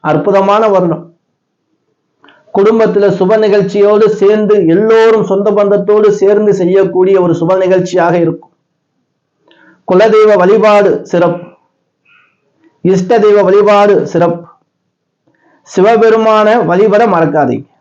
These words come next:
ஒரு முறை இந்த சிம்ம ராசியில பிறந்த அன்பு உறவுகள் தாய் திருவேற்காட்டு கருமாரியம்மன் ஆலயம் வாங்க. வந்தாலும் சரி, இல்ல அம்பாள் நினைச்சுக்கிட்டாலும் சரி, திருவண்ணாமலை போய்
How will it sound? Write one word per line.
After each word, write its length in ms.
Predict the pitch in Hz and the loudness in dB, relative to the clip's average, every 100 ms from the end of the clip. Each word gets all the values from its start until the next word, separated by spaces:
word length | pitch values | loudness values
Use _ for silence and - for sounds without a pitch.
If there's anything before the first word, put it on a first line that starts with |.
| _ _ | _ _
ஒரு 200 | 160 160 170 | -4 -2 0
முறை 160 | 196 240 - - _ _ _ _ _ _ - | 0 0 -2 -10 _ _ _ _ _ _ -6
இந்த 160 | 143 135 123 | -2 0 -2
சிம்ம 220 | 165 180 175 | -2 -2 0
ராசியில 340 | 175 147 160 147 | 0 0 -2 -2
பிறந்த 240 | 147 165 156 | -2 -2 -2
அன்பு 180 | 151 160 160 | -2 -2 0
உறவுகள் 420 | 175 175 185 190 - _ _ _ _ _ _ _ _ _ _ - | 0 0 0 -2 -6 _ _ _ _ _ _ _ _ _ _ -6
தாய் 200 | 156 160 143 | -2 0 0
திருவேற்காட்டு 640 | 165 185 165 175 175 165 147 | 0 0 0 0 0 0 -2
கருமாரியம்மன் 680 | 170 180 190 190 185 180 170 | -2 0 0 2 2 0 -2
ஆலயம் 340 | 175 185 185 165 | 0 0 0 0
வாங்க. 260 | 180 185 190 190 - _ _ _ _ _ _ _ _ _ _ _ - | 0 0 0 -2 -10 _ _ _ _ _ _ _ _ _ _ _ -4
வந்தாலும் 640 | 160 190 220 220 233 226 | -2 2 2 2 2 2
சரி, 200 | 220 220 220 - 165 | 0 0 -2 -4 -2
இல்ல 100 | 175 | 0
அம்பாள் 260 | 170 190 185 | 0 0 0
நினைச்சுக்கிட்டாலும் 680 | 175 180 185 175 190 196 196 185 | 0 0 -2 0 0 0 0 -2
சரி, 200 | 180 180 - _ _ - | -2 -4 -8 _ _ -2
திருவண்ணாமலை 800 | 185 202 208 202 202 208 196 190 190 | 0 2 2 0 0 0 0 0 2
போய் 140 | 202 | 0